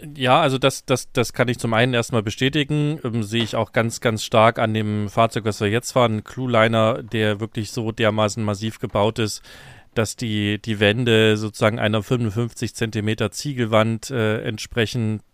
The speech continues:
wo, also die einen absolut krassen Dämmfaktor haben, sowohl akustisch als auch temperaturmäßig und wo man sich halt auch mit zwanzig, dreißig Leuten aufs Dach stellen kann. Also gab's halt damals von Niesmann Bischof ein cooles, äh, Werbebild, was, was wir tatsächlich auch schon bei einem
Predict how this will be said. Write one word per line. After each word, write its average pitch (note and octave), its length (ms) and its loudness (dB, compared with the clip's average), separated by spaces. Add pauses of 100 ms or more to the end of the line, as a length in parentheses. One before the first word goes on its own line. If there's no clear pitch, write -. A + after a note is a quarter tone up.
(120)
wo, A2 640 -4 (160)
also A#2+ 220 -6
die A2 220 -12
einen C3+ 180 -8
absolut - 460 -6
krassen A2 520 -4
Dämmfaktor A2 600 -2
haben, G#2+ 400 2
sowohl G#2 380 -4
akustisch A#2+ 540 -6
als - 220 -4
auch A2 220 0 (460)
temperaturmäßig A2+ 1040 -2
und A2 140 -6
wo G#2+ 100 -6
man A2 160 -2
sich G#2+ 160 -8
halt G#2+ 180 -2
auch G2+ 180 -4
mit A2 260 -4 (380)
zwanzig, A2+ 380 0
dreißig G#2+ 320 0
Leuten A2+ 240 0
aufs G#2 220 -4
Dach B2+ 180 4
stellen G2 400 0
kann. G#2 240 -2
Also G2 220 -2
gab's - 260 -2
halt G2 160 -4
damals G2+ 300 -2
von G2+ 240 -4
Niesmann G#2 340 -4
Bischof - 320 -6
ein A2 80 -6
cooles, G#2+ 500 -4
äh, G2+ 300 0
Werbebild, A2 680 2
was, - 280 -2
was A2 140 -2
wir A#2 80 -4
tatsächlich A2+ 340 -2
auch G#2+ 80 4
schon A2 180 -2
bei G#2+ 120 2
einem G#2+ 260 -2